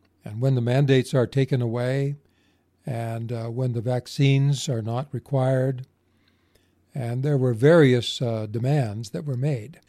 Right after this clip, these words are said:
and are still being made. The point is now that this is not a request for an audience, but this is an occupation of public property. Demands are being made,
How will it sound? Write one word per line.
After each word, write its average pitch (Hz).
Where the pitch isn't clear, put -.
and 120
are 117
still 156
being 120
made. 117
The -
point 135
is 113
now 113
that 104
this 123
is 113
not 113
a 123
request -
for 113
an 110
audience, 123
but 127
this 139
is 110
an 110
occupation 127
of 156
public 123
property. 135
Demands 127
are 135
being 120
made, 110